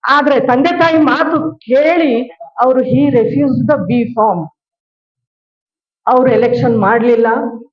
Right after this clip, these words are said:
ಆ ಬಿ ಫಾರ್ಮ್ ನ ಧರ್ಮರಾವ್ ಅಫ್ಜಲ್ ಪೂರ್ಕರ್ ಅಂತ ವಕೀಲರಿದ್ರು, ಅವ್ರಿಗೆ ಕೊಟ್ರು. ಅದು ಅವ್ರಿಗೆ ಕೊಟ್ಟು ಅವರಿಗೆ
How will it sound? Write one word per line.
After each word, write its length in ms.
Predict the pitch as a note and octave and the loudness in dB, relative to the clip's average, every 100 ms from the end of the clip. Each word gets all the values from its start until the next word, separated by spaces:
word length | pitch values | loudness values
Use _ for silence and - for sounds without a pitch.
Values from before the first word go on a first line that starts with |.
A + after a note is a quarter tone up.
| - | -4
ಆ 140 | A#3+ C#4 | 0 0
ಬಿ 340 | - C#4 C4+ | 2 0 2
ಫಾರ್ಮ್ 340 | B3+ C4 B3+ A#3+ | 0 0 0 0
ನ 40 | A#3 | 0
ಧರ್ಮರಾವ್ 560 | G3+ G3+ B3+ C4+ C#4+ C4+ | 0 0 2 2 2 2
ಅಫ್ಜಲ್ 340 | - B3+ C4 | 0 0 0
ಪೂರ್ಕರ್ 400 | B3+ B3 B3 B3 | 0 -2 -2 0
ಅಂತ 180 | A#3+ A#3+ | 0 0
ವಕೀಲರಿದ್ರು, 760 | G#3 A3+ B3+ A#3+ A3+ A3 G#3+ C4 - _ _ - | -2 0 0 2 2 2 0 -2 -8 _ _ -4
ಅವ್ರಿಗೆ 320 | B3+ D#4 D#4 | 0 0 2
ಕೊಟ್ರು. 300 | C4+ C4+ G#3+ | 2 2 0
ಅದು 280 | - - - - - _ _ _ G3+ | 0 -2 -4 -8 -16 _ _ _ -2
ಅವ್ರಿಗೆ 340 | B3+ D#4 - | 0 0 -2
ಕೊಟ್ಟು 300 | D4 D4+ F4+ | 0 -2 -2
ಅವರಿಗೆ 800 | D4 C#4 C#4+ - D4+ C4 C#4+ | 0 0 0 2 2 2 -2